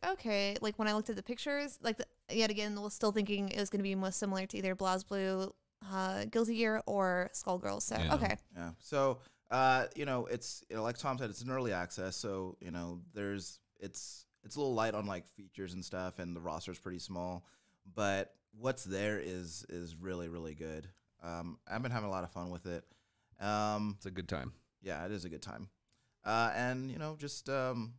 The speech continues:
Speaker 3: you know, and Tekken. And that's, you know, that's
Speaker 1: Didn't y'all play
Speaker 3: basically it.
Speaker 1: also Until Dawn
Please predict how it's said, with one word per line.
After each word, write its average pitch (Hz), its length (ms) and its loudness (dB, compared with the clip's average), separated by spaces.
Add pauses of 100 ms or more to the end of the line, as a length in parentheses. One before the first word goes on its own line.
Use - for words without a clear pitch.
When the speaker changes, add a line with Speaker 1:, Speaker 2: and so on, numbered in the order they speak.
(1300)
Speaker 3:
you 107 60 -14
know, 95 200 -6
and 95 180 -6 (260)
Tekken. 87 320 -6 (880)
And 82 100 -18
that's, - 360 -14 (100)
you - 80 -20
know, 87 60 -10
that's 95 100 -8
Speaker 1:
Didn't 311 140 -8
y'all 311 100 -2
play 311 200 -2
Speaker 3:
basically - 80 -6
it. - 40 0
Speaker 1:
also 269 280 0
Until 240 340 0
Dawn 247 320 2